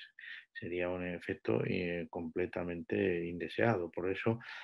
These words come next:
em, se mantiene la visualización plena de, de la aguja, especialmente de su punta en el espacio de la bursa subacromial, eh, viéndose cómo ésta se rellena. Otras infiltraciones se realizan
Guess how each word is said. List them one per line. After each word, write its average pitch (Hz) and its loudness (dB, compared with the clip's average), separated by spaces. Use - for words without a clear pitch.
em, 90 -2
se - -2
mantiene 90 2
la 87 4
visualización 87 0
plena 95 8
de, 85 2
de 87 -2
la 117 4
aguja, 107 2
especialmente 98 2
de 104 2
su 82 2
punta 92 -2
en 87 0
el 85 -2
espacio 101 0
de 90 0
la 82 -2
bursa 92 -4
subacromial, 90 0
eh, 92 2
viéndose 92 2
cómo 87 -2
ésta 85 -2
se 85 2
rellena. 82 2
Otras 123 6
infiltraciones 117 6
se 101 4
realizan 95 2